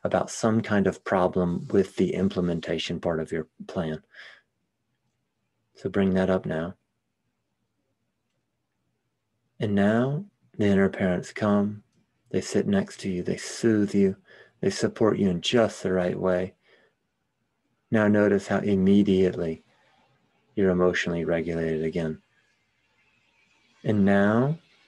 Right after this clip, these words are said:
you get right back up on the saddle and you keep moving forward with your implementation of your plan.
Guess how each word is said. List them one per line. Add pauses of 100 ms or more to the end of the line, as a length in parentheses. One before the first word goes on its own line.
(260)
you
get
right
back
up
on
the
saddle (400)
and
you
keep
moving
forward (380)
with
your
implementation
of
your
plan.